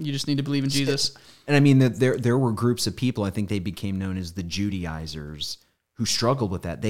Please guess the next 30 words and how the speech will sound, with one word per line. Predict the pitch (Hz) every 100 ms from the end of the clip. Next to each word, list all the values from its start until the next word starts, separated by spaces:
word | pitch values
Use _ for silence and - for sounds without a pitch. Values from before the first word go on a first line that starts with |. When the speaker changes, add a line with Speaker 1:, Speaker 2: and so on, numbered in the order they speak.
| 104
Speaker 1:
Yeah. | 127
Speaker 2:
came | 117
from, | 113 110
like, | 101
the | 98
Pharisee | - 101 98 104
background | 95 95 90 104 98 92
of, | 90
they're | 98
like, | 90 90
"No, | 98 107
you, | 87 104 _ _ _
you | 95
gotta, | 107 87 71
you | 90
gotta | 101
be | 76
circumcised. | - 101 135 95 - 71 71
You | 135
Speaker 1:
Yeah. |
Speaker 2:
got, | 92 107 92
you |
gotta | 90 110 104
be | 90
able | 87 85
to | 80
do | 90
all | 80 80
those | 82 80
things." | - 82 82 82